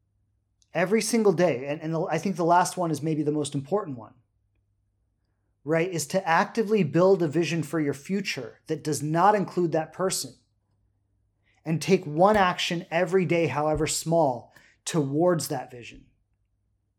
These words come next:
That's how you get through it. And, and I'll just, this is the last thing I'll say, and I, I said this at the beginning, I'll just say it one more time, is I have,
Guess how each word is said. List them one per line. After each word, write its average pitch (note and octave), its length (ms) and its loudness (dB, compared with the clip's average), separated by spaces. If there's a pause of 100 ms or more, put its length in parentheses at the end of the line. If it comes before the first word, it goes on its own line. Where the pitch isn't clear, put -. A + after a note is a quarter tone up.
(3500)
That's F3 200 -4
how G3+ 140 0
you G#3+ 160 -2
get F#3+ 260 -2
through E3 200 -4
it. - 140 -14 (2000)
And, F3 480 0 (560)
and F3 140 -4
I'll F3+ 180 0
just, D3+ 180 -4
this E3+ 120 -6
is - 40 -4
the G3+ 80 0
last F#3+ 260 8
thing F#3 140 0
I'll F3+ 80 4
say, D3+ 460 2
and D3+ 160 -4
I, D3+ 240 -6
I C#3 40 -2
said D#3+ 220 -2
this D#3 120 -4
at - 40 -12
the D3+ 80 -4
beginning, D#3+ 320 -2
I'll D3 80 2
just C#3 200 -8
say D#3+ 100 -2
it D#3 100 -4
one C#3+ 140 -6
more C#3 100 -4
time, C#3 360 -4 (1900)
is E3 200 0
I F#3 180 10
have, F#3 500 4